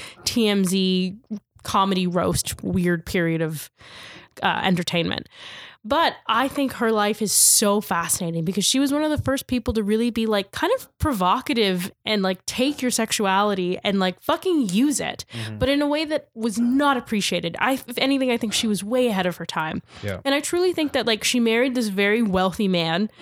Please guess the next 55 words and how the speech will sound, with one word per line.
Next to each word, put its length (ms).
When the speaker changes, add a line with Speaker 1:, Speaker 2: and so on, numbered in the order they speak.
Speaker 1:
who 120
was, 140
like, 140
in 140
his 180
nineties 540
and 100
she 120
was 120
in 80
her 180
early 200
twenties 340
and 100
she'd 220
already 320
had 200
a 40
child. 560
He 140
took 240
them 180
in, 260
they 120
were 120
married, 320
and 120
I 120
truly 480
think 320
that 220
they 420
loved 300
each 140
other 180
in 180
some 260
capacity, 520
whether 280
it 40
was 100
traditional 460
or 100
not. 280
I 60
really 340
do 140
think 200
that 140
there 100
was 140
a 40
true 240
bond 360
there. 180